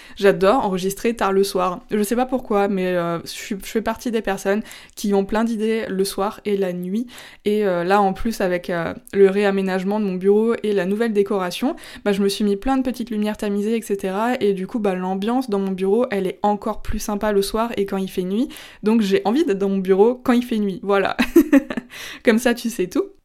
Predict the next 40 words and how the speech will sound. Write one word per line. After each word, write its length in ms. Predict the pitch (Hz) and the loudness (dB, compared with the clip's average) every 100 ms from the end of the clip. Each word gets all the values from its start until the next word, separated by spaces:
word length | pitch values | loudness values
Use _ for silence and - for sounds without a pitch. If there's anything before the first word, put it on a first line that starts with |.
| _ - | _ 0
Et 80 | |
donc 180 | 196 240 | 0 0
aujourd'hui, 440 | 247 196 180 196 226 | 0 0 0 0 -2
en 100 | 180 | -2
fait, 180 | 190 196 | -4 -2
j'adore 680 | 185 165 165 196 208 - - | -4 -4 0 2 2 -2 -8
enregistrer 480 | 196 196 196 196 269 | -2 0 0 0 0
parfois 420 | 247 180 196 196 | 0 -2 0 0
tard 260 | - - 247 | -2 -2 0
le 80 | 190 | 0
soir 340 | - 180 220 | 0 -2 -2
et 160 | 196 196 | 0 2
poster, 480 | 196 202 202 214 220 | 2 0 0 -2 -2
euh, 140 | 170 160 _ _ - | -4 -8 _ _ 4
le 160 | 196 | 8
lendemain 360 | 196 170 165 180 | 8 8 -2 -6
tout 120 | - | -8
de 60 | 165 | -8
suite. 300 | - - - - - _ | -6 -6 -8 -20 -20 _
Sauf 240 | - 277 | -2 -2
que, 220 | - 233 208 | 2 2 4
ben, 340 | 190 180 180 | 2 0 -4
si 160 | - 311 | -4 -2
je 80 | |
veux 60 | 294 | -2
faire 200 | 240 214 | -2 -6
ça 300 | - 226 233 | -4 -2 0
un 80 | 190 | -2
peu 200 | 220 220 | 0 0
en 120 | 190 | 0
last 280 | 190 202 - | -2 -2 -2
minute 440 | 208 226 247 - - - _ | -2 -2 -4 -10 -18 -20 _
quand 160 | 214 | -4
tu 140 | 196 202 | -4 0
délègues, 380 | 196 196 277 254 | 2 4 0 -2
c'est 240 | - 190 | -6 -4
un 160 | 175 175 | -4 -6
chouïa 500 | - - 330 311 262 | -10 -10 -6 -4 -4
plus 220 | 262 277 | -2 -2
compliqué 480 | 240 226 220 - | -2 -6 -8 -8